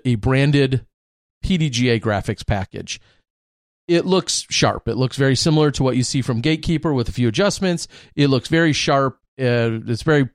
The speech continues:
polished and professional and looks great. The downside is, because I've never used that graphics package,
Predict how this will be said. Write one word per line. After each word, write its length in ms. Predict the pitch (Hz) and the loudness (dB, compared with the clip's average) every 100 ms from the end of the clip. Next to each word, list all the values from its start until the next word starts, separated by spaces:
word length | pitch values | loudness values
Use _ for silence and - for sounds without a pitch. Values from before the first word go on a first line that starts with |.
| _ | _
polished 460 | - 139 135 117 131 | 0 2 2 -2 -4
and 100 | 120 | -2
professional 580 | 123 123 107 127 113 | -2 -2 -2 -2 -2
and 100 | 107 | 0
looks 200 | 107 101 | -2 -4
great. 300 | - 180 113 - _ _ _ _ _ _ _ - | -2 -2 -2 -6 _ _ _ _ _ _ _ -6
The 160 | 131 - _ _ _ | -6 -8 _ _ _
downside 600 | 175 220 320 - 156 117 | 0 2 2 2 2 2
is, 400 | 110 107 117 - - _ | 0 -2 -6 -10 -16 _
because 440 | - 156 - 262 269 | -10 -6 -2 -2 0
I've 200 | 220 131 | -2 0
never 380 | 135 147 226 220 | 0 2 2 2
used 540 | 135 110 104 - - _ _ - | 2 2 0 -4 -12 _ _ -6
that 360 | 120 107 113 - _ | -2 0 -2 -8 _
graphics 400 | 117 110 120 - | -4 -2 -4 -4
package, 480 | 113 101 160 185 - | -4 -2 -2 -4 -6